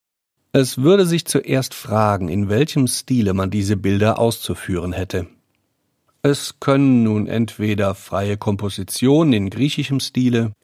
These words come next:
oder streng ägyptische Darstellungen, mit Vermeidung jedoch der ägyptischen Perspektive, also eine Art Übersetzung, oder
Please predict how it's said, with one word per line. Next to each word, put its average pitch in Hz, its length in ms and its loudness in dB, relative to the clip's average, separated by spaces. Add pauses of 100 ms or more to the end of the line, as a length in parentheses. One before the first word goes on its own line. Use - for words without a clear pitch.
oder 123 320 4
streng - 540 0
ägyptische 110 600 -2
Darstellungen, 101 800 -2 (400)
mit 107 160 -2
Vermeidung 127 640 2
jedoch 139 300 2
der - 160 -4
ägyptischen 107 600 -4
Perspektive, 95 1000 -4 (500)
also 135 220 0
eine 127 180 2
Art 113 140 -2
Übersetzung, 107 840 -2 (180)
oder 170 460 4